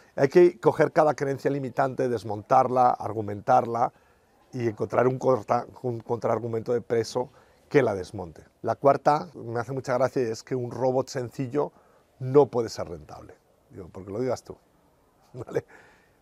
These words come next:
Una cosa ya hemos dicho al principio que es rentable y otra cosa es que sea consistente.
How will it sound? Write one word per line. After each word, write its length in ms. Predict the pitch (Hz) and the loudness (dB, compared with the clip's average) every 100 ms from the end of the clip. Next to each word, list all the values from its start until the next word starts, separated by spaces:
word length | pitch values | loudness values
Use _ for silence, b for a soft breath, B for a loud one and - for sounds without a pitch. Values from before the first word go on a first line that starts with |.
| _ | _
Una 160 | 143 175 | 0 0
cosa 300 | 165 160 165 | 0 2 2
ya 100 | 147 | 4
hemos 160 | 131 123 | 2 0
dicho 240 | 131 - | -2 -2
al 60 | 113 | -2
principio 500 | 110 - 117 123 110 | -4 -4 -2 -4 -2
que 120 | 107 | -6
es 200 | - - | -6 -10
rentable 540 | 92 98 - 120 113 | -8 -4 2 2 2
y 80 | 110 | -6
otra 160 | 117 120 | -8 -8
cosa 180 | 120 | -8
es 100 | 123 | -12
que 100 | - | -14
sea 160 | 104 113 | -8 -8
consistente. 680 | - 104 - - 95 78 | -8 -12 -16 -12 -14 -14